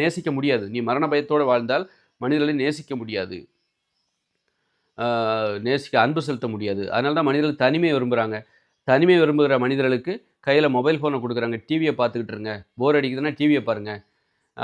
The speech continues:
அப்படின்னு சொல்லி டி வி, புத்தகத்தை படிங்க. தனிமை விரும்புகிற மனிதர்கள், அப்படி மரண பயத்தோடு வாழ்கிற இந்த மனிதர்கள், அப்போ அவங்களுக்கு கிடைச்ச ஒரு துணை தான் புத்தகம். புத்தகம், அப்புறம் வந்து டி வி, மொபைல் ஃபோன்லாம், கம்ப்யூட்டர், இது எல்லாமே, இந்த ஊடகங்கள் எல்லாமே, தியேட்டர், இது எல்லாமே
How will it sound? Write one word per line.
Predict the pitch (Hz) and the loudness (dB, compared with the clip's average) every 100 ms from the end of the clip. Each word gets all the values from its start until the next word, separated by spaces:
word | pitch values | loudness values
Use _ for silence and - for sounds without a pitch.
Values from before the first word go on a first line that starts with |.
| 123 | 0
அப்படின்னு | 120 143 127 | 0 -2 -2
சொல்லி | 147 160 | -4 -2
டி | 151 139 | 0 0
வி, | 131 | -2
புத்தகத்தை | 143 170 165 131 | -2 -2 0 -2
படிங்க. | 117 104 104 98 _ _ _ _ _ | -4 -6 -8 -12 _ _ _ _ _
தனிமை | 135 156 175 | 0 4 4
விரும்புகிற | 156 139 139 127 | 2 0 0 0
மனிதர்கள், | 117 117 110 85 | -2 -2 -4 -6
அப்படி | 117 135 | -4 -2
மரண | 120 143 | 0 0
பயத்தோடு | 143 139 131 139 147 | 0 -2 -2 -2 0
வாழ்கிற | 127 123 123 127 160 | 2 2 2 0 0
இந்த | 123 | 0
மனிதர்கள், | 117 120 104 113 180 _ _ _ - | -2 -2 -2 -4 -4 _ _ _ -4
அப்போ | 131 190 160 | -2 4 6
அவங்களுக்கு | 139 170 175 165 196 190 - - | 6 4 0 0 -2 -4 -6 -2
கிடைச்ச | 147 151 190 160 | 0 2 2 2
ஒரு | 131 143 | 0 -2
துணை | 151 160 | -2 0
தான் | 120 156 240 _ | -2 -4 -8 _
புத்தகம். | 151 143 107 - _ _ _ _ _ _ _ _ _ _ | -4 -4 -6 -12 _ _ _ _ _ _ _ _ _ _
புத்தகம், | 147 147 135 139 156 | -4 0 0 2 0
அப்புறம் | 127 135 127 | 0 0 -2
வந்து | 131 180 147 120 107 98 95 | 0 0 2 2 0 -4 -4
டி | 143 139 | -2 0
வி, | 131 151 - _ _ - | -2 -6 -10 _ _ -6
மொபைல் | 120 139 120 | -2 0 -2
ஃபோன்லாம், | 113 104 90 - 131 | -4 -4 -6 -6 -6
கம்ப்யூட்டர், | 127 123 123 107 | -2 -2 -4 -6
இது | 104 107 | -6 -4
எல்லாமே, | 107 107 | -6 -6
இந்த | 107 113 | -4 0
ஊடகங்கள் | 139 151 147 127 | 2 2 2 0
எல்லாமே, | 120 123 139 | 0 -2 -4
தியேட்டர், | - 123 127 123 113 | -2 -2 0 -4 -4
இது | 110 | -4
எல்லாமே | 127 123 | -4 -4